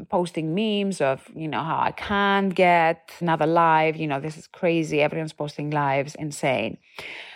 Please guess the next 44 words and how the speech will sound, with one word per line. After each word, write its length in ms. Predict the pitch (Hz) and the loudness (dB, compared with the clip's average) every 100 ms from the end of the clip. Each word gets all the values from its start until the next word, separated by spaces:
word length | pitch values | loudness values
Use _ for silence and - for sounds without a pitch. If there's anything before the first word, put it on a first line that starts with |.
| - - | -12 0
And 180 | 233 254 | 2 4
then 140 | 311 | 2
I 80 | 339 | 0
started 460 | - 226 220 233 | 2 2 2 0
getting 300 | 190 180 175 | 2 4 4
on 140 | 156 147 | 0 -2
a 60 | |
few 680 | 147 - 156 135 131 131 131 | -6 -8 -4 0 2 2 2
and 240 | - 175 151 | 0 -2 0
watching 440 | 147 147 - 160 | 2 2 -2 -4
a 60 | 143 | -6
few. 640 | - - 143 123 117 117 - | -8 -4 0 2 2 0 -2
And 680 | 165 160 160 156 151 151 - | 0 2 4 4 2 -2 -2
I 160 | - 208 | 0 0
thought, 340 | 208 240 233 | 0 -4 -2
"You 100 | 220 | -2
know 180 | 190 165 | 2 2
what? 360 | 156 151 143 - | 4 4 2 0
A 80 | 185 | 0
live 380 | 180 180 226 254 | 2 4 2 0
makes 320 | 269 254 - | -2 -4 -4
sense 380 | - 170 170 - | -4 -2 -2 -4
if 160 | 165 - | -8 -6
you 80 | |
have 180 | 180 190 | -6 -4
a 80 | 208 | -4
purpose, 640 | 214 - 131 - 131 139 - | -6 -4 -4 -2 -4 -2 -4
if 220 | 170 - | -6 -2
you 80 | 196 | -2
know 220 | 170 147 | 2 2
what 260 | 151 160 | 2 -2
you're 100 | 175 151 147 | -4 -4 -2
doing 220 | 127 127 | -2 0
it, 300 | 131 127 127 - - - - - | 0 0 -2 -6 -20 -20 -14 0
if 240 | 175 - | 0 0
you 100 | 220 | 0
are 80 | 208 | 2
giving 800 | 185 156 175 151 165 156 151 - | 0 2 2 4 2 0 0 -2
advice, 880 | 143 147 - 254 233 220 214 214 - _ - | -6 -8 0 2 4 2 0 -2 -8 _ -10
if 240 | 175 - | -10 -4
you're 120 | 165 | -6
connecting 500 | 151 175 151 147 - | -4 -2 -2 -2 -4
with 160 | 147 135 | -6 -4
your 100 | - | -6